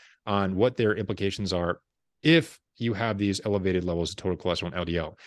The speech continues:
So what do we look at? We look at the data we currently have, and the data we currently have says that it would be ascribed with risk,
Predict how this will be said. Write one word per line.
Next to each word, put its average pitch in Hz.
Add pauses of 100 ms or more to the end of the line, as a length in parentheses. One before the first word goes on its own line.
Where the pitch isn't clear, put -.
(180)
So 147
what 135
do 185
we 160
look 185
at? 76
We 95
look 123
at 131
the 113
data 101
we 90
currently 92
have, 76
and 80
the 82
data 104
we 90
currently 156
have 90
says 87
that 87
it 104
would 90
be 90
ascribed 87
with 76
risk, 95